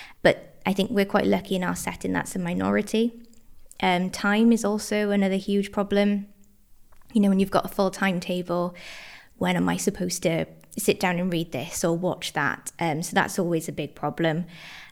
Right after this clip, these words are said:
I suppose the same for students, really. They feel a bit overwhelmed sometimes and they think, "When can I do this?"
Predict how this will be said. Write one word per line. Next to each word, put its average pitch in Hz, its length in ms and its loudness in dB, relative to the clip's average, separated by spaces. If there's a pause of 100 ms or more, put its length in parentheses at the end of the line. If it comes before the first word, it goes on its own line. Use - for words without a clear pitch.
(220)
I 202 60 2
suppose 226 360 2
the 214 60 -2
same 269 240 8
for 269 80 2
students, 262 580 2
really. 160 320 0
They 185 160 2
feel 196 260 2
a 190 60 4
bit 190 160 0
overwhelmed 175 640 2
sometimes 190 720 -2
and 180 80 -2
they 175 60 -2
think, 175 220 -4
"When 175 160 -2
can 185 160 -4
I 170 120 -2
do 165 180 -6
this?" 214 540 2